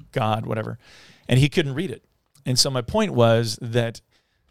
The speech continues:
the way you v-, view the world can also eliminate s-, you can't see some things, or you, you refuse to see some things, or you won't see them because of your,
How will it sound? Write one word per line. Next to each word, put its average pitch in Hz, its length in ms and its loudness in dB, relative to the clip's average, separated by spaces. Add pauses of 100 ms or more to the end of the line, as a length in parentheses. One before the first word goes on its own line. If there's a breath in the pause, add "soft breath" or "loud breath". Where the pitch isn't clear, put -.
(100)
the 123 140 2
way 131 220 6
you 139 180 4
v-, 120 260 -2
view 127 220 -2
the 117 140 -2
world 127 320 2
can 123 160 -2
also 123 880 0 (1080)
eliminate 127 560 2
s-, - 200 -8
you 139 380 -4
can't 156 340 -2
see 196 300 4
some 110 220 -2
things, 101 260 -6
or 117 40 0
you, 123 180 -2
you 131 140 -4
refuse 151 500 -2
to 123 100 -2
see 123 180 0
some 110 220 -6
things, 113 220 -6
or 117 60 -2
you 120 140 -2
won't 117 240 -2
see 131 140 -2
them 113 140 -2
because 113 320 -4
of 110 120 -6
your, 104 280 -4